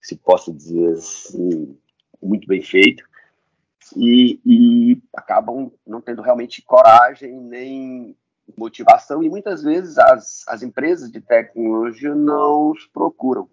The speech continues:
oferecer soluções. O médio e grande, o grande não, o médio, esses varejos da gente aqui, chegando até os, os grandes mesmo, eles tiveram muitas frustrações, tá, com tecnologia. Eu tenho essa experiência que eu tenho conversado com eles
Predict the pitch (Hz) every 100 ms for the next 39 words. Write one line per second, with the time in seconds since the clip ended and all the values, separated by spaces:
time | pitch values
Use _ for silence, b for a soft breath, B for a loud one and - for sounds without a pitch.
0 | _ _ _ _ _ - 104 104 - 98
1 | 104 113 - 62 - _ _ _ _ _
2 | 403 339 - 622 622 - - 220 180 -
3 | 233 226 - - 330 185 302 220 254 110
4 | 113 92 85 80 92 - - 95 101 90
5 | 85 87 92 90 - _ 104 95 107 135
6 | 123 - 131 101 _ 80 85 101 104 101
7 | 85 92 104 98 _ _ _ _ _ _
8 | 392 302 - 262 143 139 - 165 160 156
9 | 151 151 107 98 101 107 104 104 98 104
10 | 98 87 90 90 98 107 - 110 104 120
11 | - 123 113 107 101 95 - 85 _ 85
12 | 113 139 -